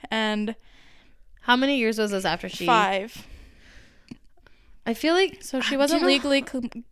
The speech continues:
Speaker 1: cl-,
Speaker 2: you,
Speaker 1: she wasn't
Speaker 2: is it seven
Speaker 1: legally
Speaker 2: years for legally declaring someone
Speaker 1: declared.
Speaker 2: dead?
Speaker 1: I don't know for sure. I didn't look it up, but
Speaker 2: That would
Speaker 1: I don't
Speaker 2: be
Speaker 1: think she was legally declared dead yet. So they're,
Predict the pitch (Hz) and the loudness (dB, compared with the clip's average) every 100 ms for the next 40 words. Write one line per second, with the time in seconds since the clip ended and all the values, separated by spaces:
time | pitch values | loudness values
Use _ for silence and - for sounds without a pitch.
0 | - 262 262 247 240 240 - - - 277 | -6 0 2 2 2 -4 -10 -18 -6 0
1 | 285 226 285 277 202 208 226 247 285 294 | 2 4 2 2 4 4 2 2 0 -4
2 | - - _ - 240 226 233 214 226 226 | -8 -16 _ -10 -6 -4 -4 0 0 2
3 | 220 214 214 214 208 208 214 214 - 240 | 0 -2 -2 -4 -4 -2 -2 0 0 0
4 | 233 - - 359 381 370 311 - - 254 | -4 -8 -12 -10 -8 -8 -10 -10 -8 -4
5 | 233 226 247 226 233 208 190 - 220 208 | -4 -2 -4 -4 -4 -4 -6 -2 0 0
6 | - - - - 208 196 247 262 302 330 | -2 -14 -20 -8 -4 2 4 4 2 -2
7 | 311 294 262 254 254 247 247 247 220 214 | -2 -2 -2 0 0 0 -2 -2 -2 -2
8 | 208 185 170 - 233 220 214 | -2 -4 -6 -6 -4 -2 -2